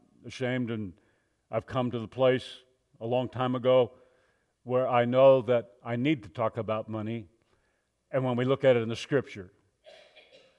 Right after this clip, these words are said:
And somebody says, "Well, is Faith Family hurting today financially?" And the answer to that is absolutely not.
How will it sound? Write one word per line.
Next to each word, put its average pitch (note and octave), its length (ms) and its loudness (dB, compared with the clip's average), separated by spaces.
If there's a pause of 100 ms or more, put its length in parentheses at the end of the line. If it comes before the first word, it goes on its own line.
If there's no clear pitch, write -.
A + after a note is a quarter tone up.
(420)
And A2+ 120 -10
somebody C3+ 260 -2
says, B2+ 380 0 (100)
"Well, A2 140 -8
is G#2 80 -10
Faith B2+ 340 -4
Family A#2+ 320 -4
hurting B2+ 340 -4
today B2+ 280 -4
financially?" B2+ 840 -8 (460)
And A2+ 180 -6
the A2+ 160 -4
answer A#2+ 440 -6 (120)
to C3 120 -8
that A2+ 240 -2
is A#2 200 -12
absolutely A2 1040 -10
not. G2+ 380 -12